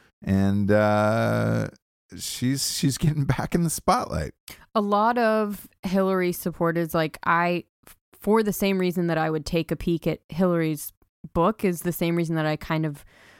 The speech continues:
Speaker 2: pop on, like, Crooked Media, um, podcasts and stuff, just to kinda see what they're fucking talking about.
Speaker 1: Right.
Speaker 2: Do you know what I mean?
Speaker 1: Yeah.
Speaker 2: Like, what they're, what they're pissed about now or whatever. So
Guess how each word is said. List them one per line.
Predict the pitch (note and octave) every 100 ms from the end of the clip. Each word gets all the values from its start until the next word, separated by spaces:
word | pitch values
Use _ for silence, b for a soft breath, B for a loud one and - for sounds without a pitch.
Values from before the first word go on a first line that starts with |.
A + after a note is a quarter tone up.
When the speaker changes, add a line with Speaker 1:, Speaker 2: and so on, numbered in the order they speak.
| b
Speaker 2:
pop | - F3+ F3
on, | F3+ F3 E3
like, | D#3+
Crooked | - F3+ F3+ E3+
Media, | F3 E3+ E3+ E3 E3 E3 b b b _ _ _ F3+
um, | E3+ D#3
podcasts | - G3+ F#3+ G3 F#3 F3+
and | F#3
stuff, | - F3+ -
just | G3 -
to | A3+
kinda | A3+ F#3+
see | - E3+ E3+
what | D#3+ D#3+ -
they're | D#3+
fucking | - D#3+ - D#3+ D3 C#3+
talking | - - - G#3
about. | B3+ D4+ E4+ - -
Speaker 1:
Right. | G3 E2
Speaker 2:
Do | -
you | A3+
know | A3
what |
I | G3+
mean? | F#3+ G3
Speaker 1:
Yeah. | C3+
Speaker 2:
Like, | E3+ -
what | F3 F3 -
they're, | F#3 F3 D#3 -
what | - F3+ F3+ -
they're | G3
pissed | - G3+ -
about | F3+ F3+ F3
now | F3+ E3+ E3+ F#3
or | F#3
whatever. | F#3 F#3 F#3 G#3 A#3 b b b b b b
So | - - A3 G3+ G3